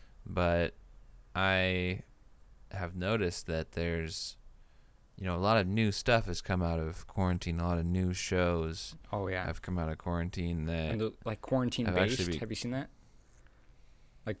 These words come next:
Speaker 2: you ever se-, you, have you
Speaker 1: Mm-mm.
Speaker 2: seen any movies or shows where they're, like, actually wearing masks and stuff like that?
Speaker 1: No, I haven't seen that
Speaker 2: I've
Speaker 1: yet.
Speaker 2: s-, just a few. I haven't seen, I don't, I think they made, like, I don't know who made it, but there was one quarantine movie made, like,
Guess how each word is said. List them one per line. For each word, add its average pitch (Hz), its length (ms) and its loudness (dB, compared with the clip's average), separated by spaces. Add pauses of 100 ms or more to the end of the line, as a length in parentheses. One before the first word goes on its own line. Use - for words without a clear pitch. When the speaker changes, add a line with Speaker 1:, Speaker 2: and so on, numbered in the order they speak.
Speaker 2:
you 120 140 2
ever 117 140 2
se-, 110 160 2
you, 120 120 4
have 120 140 4
you 120 60 4
Speaker 1:
Mm-mm. 104 40 0
Speaker 2:
seen 127 200 2
any 120 140 2
movies 117 360 0
or 107 60 -2
shows 113 360 0
where 104 120 -2
they're, 107 100 0
like, 101 220 -2
actually 110 340 -2
wearing 104 300 -2
masks 104 640 -6
and 117 140 -4
stuff - 240 -2
like 117 160 -4
that? 123 220 0
Speaker 1:
No, 95 540 2 (160)
I 98 80 0
haven't 92 220 0
seen 92 260 -4
that 90 220 -2
Speaker 2:
I've 90 40 -4
Speaker 1:
yet. 90 140 2
Speaker 2:
s-, 90 140 0 (300)
just 127 240 0
a 139 60 2
few. 113 300 2
I - 20 8
haven't 160 180 4
seen, 147 380 2
I 131 80 2
don't, 135 160 6
I 135 60 2
think 175 160 0
they - 80 2
made, 131 180 6
like, 110 360 -2
I 123 40 2
don't 131 100 4
know 113 180 6 (100)
who 123 120 4
made 101 220 0
it, 101 140 -4
but 104 180 0 (960)
there 120 140 8
was 120 240 6
one 127 640 4 (220)
quarantine 123 680 2
movie 110 380 2
made, 104 580 0 (220)
like, - 240 -4